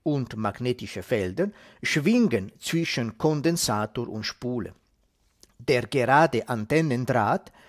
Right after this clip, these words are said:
in dem die Ladungen periodisch hin und her fließen, stellt somit einen schwingenden Dipol mit dem elektrischen Dipolmoment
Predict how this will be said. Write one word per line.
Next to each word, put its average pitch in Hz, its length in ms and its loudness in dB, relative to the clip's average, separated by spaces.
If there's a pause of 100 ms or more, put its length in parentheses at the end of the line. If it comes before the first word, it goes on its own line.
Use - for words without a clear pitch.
(260)
in 131 260 -2
dem 147 240 2
die 117 120 -2
Ladungen 117 640 2
periodisch 135 840 0
hin 139 380 -2
und 113 320 -10
her 113 160 -2
fließen, 185 480 -2 (340)
stellt 165 520 6
somit 160 600 0
einen 139 400 -2
schwingenden 156 760 0
Dipol 123 680 -2
mit 143 300 -4
dem 131 200 0
elektrischen 139 760 0
Dipolmoment 117 920 -4